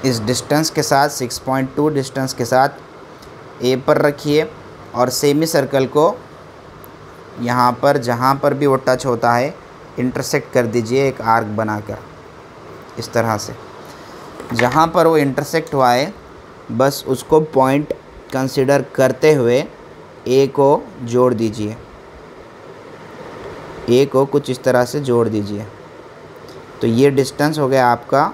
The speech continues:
सिक्स पॉइंट टू centimeter और फिर इसी point से आप B को भी जोड़ सकते हैं। तो ये सारा work आपने pencil से करना है। Pen से इसलिए किया गया है ताकि आपको अच्छे से नज़र आए।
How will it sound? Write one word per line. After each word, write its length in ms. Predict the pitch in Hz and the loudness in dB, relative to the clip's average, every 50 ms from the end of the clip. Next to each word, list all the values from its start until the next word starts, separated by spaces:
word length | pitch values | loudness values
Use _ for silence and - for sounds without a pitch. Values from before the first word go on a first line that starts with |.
| - - - | -6 -14 -16
सिक्स 540 | - - - - - - 135 131 - - - - - | -14 -12 -12 -8 -6 -6 -6 -6 -6 -10 -14 -10 -4
पॉइंट 300 | 120 120 123 135 151 208 - - - - - - - - - - - - - - - - - - - - - - - | -2 0 0 0 -2 -4 -8 -14 -18 -20 -20 -20 -20 -20 -20 -20 -20 -20 -20 -20 -20 -20 -20 -20 -20 -20 -20 -6 -2
टू 140 | - 151 151 | 0 0 2
centimeter 600 | 147 - 139 120 117 113 110 107 107 104 98 104 104 - - - - - - - - - - - - | 2 0 -2 -2 -2 -2 -2 -2 -4 -4 -4 -6 -8 -10 -14 -18 -20 -20 -20 -20 -20 -20 -16 -6 0
और 260 | 120 127 127 135 139 143 - | 4 4 6 6 4 2 0
फिर 140 | - 151 151 147 - - | 0 0 0 0 -2 -4
इसी 260 | 139 135 - 190 202 | -6 -6 -4 -6 -6
point 340 | 202 - 151 135 131 127 127 | -4 -2 0 0 0 0 -2
से 160 | - - 139 | -2 0 2
आप 200 | 127 123 131 139 | 4 4 4 2
B 240 | 127 120 120 127 127 | 0 -2 -2 -2 -2
को 160 | 120 - 123 120 | 0 -2 -2 -2
भी 120 | 135 147 | -2 -2
जोड़ 200 | 131 123 120 117 | -2 0 -2 -2
सकते 340 | - - 110 107 - - 110 | -2 -4 -8 -8 -8 -10 -10
हैं। 180 | 107 107 107 107 107 - - - - - - - - - - - - - | -8 -8 -10 -10 -12 -16 -18 -20 -20 -20 -20 -20 -20 -20 -20 -20 -12 -6
तो 60 | - | -2
ये 100 | 123 123 | 0 0
सारा 380 | 120 123 - 139 139 147 156 156 | 0 2 2 4 4 4 4 4
work 240 | 139 131 131 123 117 | 4 2 2 2 0
आपने 260 | 120 117 - 123 143 | -2 -2 -2 -4 -6
pencil 460 | 147 143 - 120 117 117 113 - 120 117 | -6 -4 -6 -6 -6 -6 -6 -8 -8 -8
से 120 | 120 113 | -8 -6
करना 340 | - 120 113 113 117 120 120 | -4 -4 -4 -4 -4 -4 -2
है। 200 | 131 135 123 107 - - - - - - - - - - | -2 -2 -4 -6 -8 -14 -20 -20 -20 -20 -20 -8 0 2
Pen 200 | 151 156 160 180 | 2 2 2 0
से 200 | - - 175 156 | 0 0 2 2
इसलिए 320 | 151 151 - 156 160 180 170 | 2 0 -2 -2 -2 -2 0
किया 220 | - 156 143 131 | 2 2 2 4
गया 220 | 117 123 120 120 | 4 4 2 2
है 120 | 123 139 156 | 2 0 0
ताकि 260 | - 143 127 117 120 | 0 0 0 2 2
आपको 280 | 123 117 113 113 - 147 | 2 2 2 2 0 -2
अच्छे 220 | 135 127 - 123 | -2 -2 -4 -8
से 160 | 117 - 160 151 | -8 -6 -2 0
नज़र 360 | 135 123 120 113 113 117 110 | 2 2 2 2 2 2 2
आए। 200 | 110 104 104 | 2 0 -2